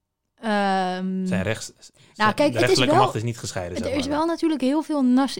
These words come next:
Speaker 1: internationale focus op. Als je kijkt naar, eh, Merkel, eh, volgens mij Macron, heel veel mensen die hebben zich wel uitgesproken tegen deze vergiftiging
Speaker 2: Mhm.
Speaker 1: van Navalny. Dus ik, misschien dat, eh,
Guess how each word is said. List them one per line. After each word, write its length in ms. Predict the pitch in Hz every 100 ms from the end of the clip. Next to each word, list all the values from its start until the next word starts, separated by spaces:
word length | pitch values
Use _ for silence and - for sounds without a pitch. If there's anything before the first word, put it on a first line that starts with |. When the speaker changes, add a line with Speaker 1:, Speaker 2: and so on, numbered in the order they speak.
| - 254
Speaker 1:
internationale 880 | 269 269 254 - 233 262 262 233
focus 420 | - 247 247 240 190
op. 160 | 185
Als 180 | - 202
je 60 | 220
kijkt 200 | 233 226
naar, 220 | 220 208
eh, 280 | - 190 165
Merkel, 840 | 208 233 262 262 247 233 240 -
eh, 320 | - - 165
volgens 280 | 202 202 220
mij 100 | 220
Macron, 520 | 202 196 233 277 262 - - _
heel 140 | 240
veel 120 | 262
mensen 480 | 240 254 254 269 240 -
die 120 | - 226
hebben 140 | 240 226
zich 20 |
wel 180 | 240 -
uitgesproken 680 | 247 233 - - 214 214 -
tegen 380 | 233 226 - 214
deze 180 | 190
vergiftiging 800 | 180 - 240 - - 180 180 214
Speaker 2:
Mhm. 80 | - -
Speaker 1:
van 520 | 226 208 190 - 214 214
Navalny. 380 | 208 196 208 220
Dus 140 | 233
ik, 380 | 233 - - -
misschien 600 | 226 - - 302 320 294 -
dat, 320 | 214 233 233
eh, 200 | 240 220